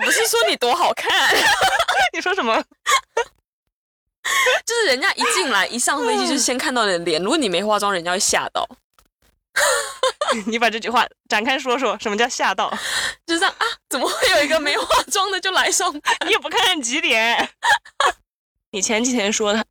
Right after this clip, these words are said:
Speaker 2: 说下个月有限了，要，快要哭出来的，是真的快要哭出来了吗？
Speaker 1: 就是会心里，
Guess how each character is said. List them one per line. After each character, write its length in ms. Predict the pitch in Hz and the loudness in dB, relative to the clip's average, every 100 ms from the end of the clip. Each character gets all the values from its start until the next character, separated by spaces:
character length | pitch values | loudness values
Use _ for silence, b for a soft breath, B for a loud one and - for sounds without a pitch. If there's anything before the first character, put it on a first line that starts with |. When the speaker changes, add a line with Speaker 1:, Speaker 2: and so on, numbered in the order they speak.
| _ | _
Speaker 2:
说 180 | - 220 | -4 -2
下 180 | 254 233 | 0 -2
个 120 | 233 | 0
月 200 | 226 202 | 0 0
有 160 | 165 | -2
限 240 | 165 254 202 | -2 -2 0
了， 120 | 175 | 2
要， 140 | 208 - | 0 0
快 140 | - 233 | -2 0
要 120 | 208 | 0
哭 240 | - 208 | -2 -4
出 160 | - 208 | -2 0
来 120 | 170 | 2
的， 80 | 175 | 0
是 120 | 220 | 0
真 160 | 220 220 | 0 0
的 100 | 208 | 0
快 160 | 226 | 0
要 80 | 196 | -2
哭 180 | - 185 | -2 -8
出 120 | - | -4
来 40 | 392 | -2
了 60 | |
吗？ 40 | 415 | 0
Speaker 1:
就 60 | |
是 60 | 294 370 | 0 0
会 120 | 339 | -2
心 360 | - 302 294 | 0 -2 0
里， 240 | 277 175 | 0 -2